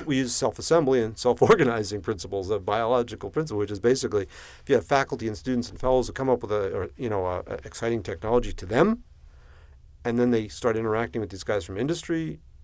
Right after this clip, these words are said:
and the guys from industry will either say, "You know, it's already been done," or, "I, I've heard of a technology that's about to come out, no one's ever heard about, but it does it better," or they can say,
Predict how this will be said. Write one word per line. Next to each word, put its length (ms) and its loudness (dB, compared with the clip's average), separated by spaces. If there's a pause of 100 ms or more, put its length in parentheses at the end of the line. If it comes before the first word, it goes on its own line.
(100)
and 140 -6
the 60 -4
guys 180 -2
from 120 -4
industry 440 -4
will 180 -2
either 200 -4
say, 420 -4 (540)
"You 80 -2
know, 240 2 (280)
it's 200 -2
already 160 2
been 160 -6
done," 320 0 (100)
or, 280 0 (120)
"I, 160 -4
I've 120 -12
heard 140 0
of 80 2
a 60 2
technology 500 0
that's 240 -6 (220)
about 380 2
to 60 -10
come 200 -4
out, 220 4
no 100 0
one's 160 2
ever 140 2
heard 140 4
about, 220 4
but 120 -2
it 80 -10
does 240 0
it 100 -10
better," 260 4
or 200 -2
they 80 -2
can 80 -8
say, 180 -8